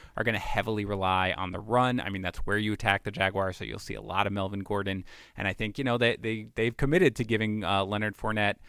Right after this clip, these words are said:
a ton of carries, so that's gonna eat up into the clock. That's gonna have longer drives, and so I think probably the under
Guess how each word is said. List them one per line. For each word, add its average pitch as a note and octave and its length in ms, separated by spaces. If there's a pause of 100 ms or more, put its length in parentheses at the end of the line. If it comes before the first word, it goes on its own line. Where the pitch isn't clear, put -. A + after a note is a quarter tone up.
(240)
a A2 60
ton - 180
of G#2+ 100
carries, G2 360
so - 80
that's G2 200
gonna G#2+ 200
eat G#2+ 140
up G2 120
into G#2 160
the - 120
clock. D#3 400
That's - 160
gonna G#2 120
have F#2 120
longer F#2+ 320
drives, A2 560
and F#2+ 260
so - 140
I F2+ 120
think G#2+ 320
probably F#2+ 480
the F#2 140
under F#2 320